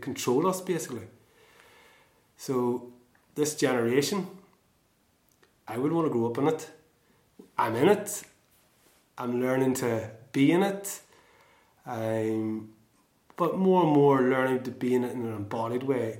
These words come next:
and to use my body as an instrument to discern and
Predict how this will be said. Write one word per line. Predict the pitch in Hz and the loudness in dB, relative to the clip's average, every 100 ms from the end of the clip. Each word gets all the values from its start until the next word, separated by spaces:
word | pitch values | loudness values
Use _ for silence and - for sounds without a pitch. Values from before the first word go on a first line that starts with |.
| - | -12
and | 113 107 110 | -12 -12 -10
to | 117 | -8
use | 110 110 120 123 120 | -6 -4 -2 0 0
my | 117 | -2
body | 101 117 123 139 135 | -6 -2 0 2 2
as | 113 | 0
an | 113 | -2
instrument | 113 - 107 107 | -4 -4 -6 -8
to | - 110 104 101 - _ _ _ _ _ | -10 -8 -8 -12 -18 _ _ _ _ _
discern | 147 - - 156 139 127 | -4 -2 4 4 6 4
and | 123 117 113 | 2 0 -2